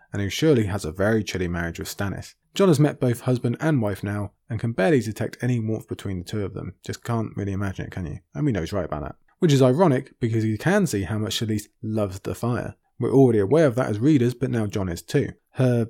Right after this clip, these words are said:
fanaticism makes her harder to reason with, makes her more of a danger, and it likely means she would be an accomplice to Melisandre if John should ever choose to move against the Red Woman, so none of it's good news, really. He also thinks of Selyse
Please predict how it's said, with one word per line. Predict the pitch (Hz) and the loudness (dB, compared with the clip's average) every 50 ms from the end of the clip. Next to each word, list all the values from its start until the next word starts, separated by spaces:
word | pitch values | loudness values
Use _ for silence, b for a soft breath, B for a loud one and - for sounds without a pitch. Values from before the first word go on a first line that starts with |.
| - - | -6 -10
fanaticism | - - 113 123 156 165 - - 117 - 127 120 113 117 117 117 - - | -6 -4 -2 0 0 0 0 -2 -2 0 0 0 2 0 0 -2 0 0
makes | 147 156 151 - | 0 0 0 -2
her | - 131 | -2 -4
harder | 113 - - 175 180 175 165 156 | -4 -2 -2 0 0 0 0 -2
to | - 131 | -2 -2
reason | 120 139 170 180 160 131 110 92 | 0 2 2 2 2 2 0 -4
with, | - - - - _ - | -4 -8 -10 -12 _ -4
makes | 135 151 147 - | -2 -2 0 2
her | 151 151 | 2 4
more | 151 151 147 143 | 4 4 4 4
of | 117 | 2
a | 117 | 2
danger, | 110 - 127 151 165 151 120 - - - - _ _ - | 0 2 2 4 4 2 0 -2 -6 -12 -14 _ _ -6
and | 107 107 | -4 0
it | 113 | 2
likely | 165 208 220 165 - 131 | 2 2 2 2 0 0
means | 123 120 120 110 - - | 2 2 0 -2 -4 -4
she | - - 165 | -2 2 2
would | 147 117 | 2 4
be | 113 120 117 | 4 2 2
an | 110 | 2
accomplice | 107 104 - - 160 170 135 120 104 - | 0 -2 0 0 0 0 0 -2 -4 -4
to | - 110 | -4 -4
Melisandre | 110 101 101 - 143 143 139 131 117 120 117 113 b b b b | -4 -2 -2 0 2 2 4 4 4 2 0 -2 b b b b
if | - 160 - | -4 -4 0
John | - - 147 135 127 | 4 6 6 6 6
should | - - 120 - | 4 0 -2 0
ever | - 120 110 110 | 0 -2 0 -2
choose | 107 - - 110 104 101 - | -2 -2 -2 -2 -2 -2 -4
to | - 101 98 | -4 -4 -4
move | 98 101 107 104 98 90 | -4 -4 -4 -4 -4 -4
against | 87 - 117 117 92 - - | -4 -2 -2 -2 -2 -4 -8
the | 95 | -8
Red | 95 95 87 87 | -6 -4 -4 -2
Woman, | 101 117 113 82 - - | -2 -2 -2 -2 -4 -8
so | - - - 92 92 92 92 - _ _ - | -6 -4 -2 0 0 -2 -4 -8 _ _ -2
none | 151 156 143 | 2 2 4
of | 123 | 2
it's | 113 - | 2 0
good | - - 131 107 92 | 0 0 0 2 2
news, | 101 104 92 85 82 | 0 -4 -4 -4 -6
really. | 92 101 87 - - 98 - _ _ | -6 -6 -6 -6 -8 -12 -14 _ _
He | - 151 | 4 6
also | 170 208 208 - 180 | 6 6 6 6 4
thinks | 156 - 151 143 - - | 4 4 2 2 2 0
of | 120 | -2
Selyse | - - 127 123 127 123 - | 0 0 2 2 2 2 -2